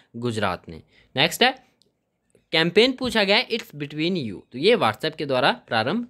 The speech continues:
किया गया था। A place called नेमू, तो नेमू जो है ये इंडस नदी के किनारे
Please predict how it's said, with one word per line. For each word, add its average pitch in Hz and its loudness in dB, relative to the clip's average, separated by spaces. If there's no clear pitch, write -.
किया 107 -4
गया 113 0
था। 233 0
A 135 -2
place 202 2
called 220 2
नेमू, 175 -2
तो 147 -4
नेमू 123 -2
जो 160 -6
है 190 0
ये 220 -2
इंडस 123 0
नदी 120 -4
के 147 -4
किनारे 110 -2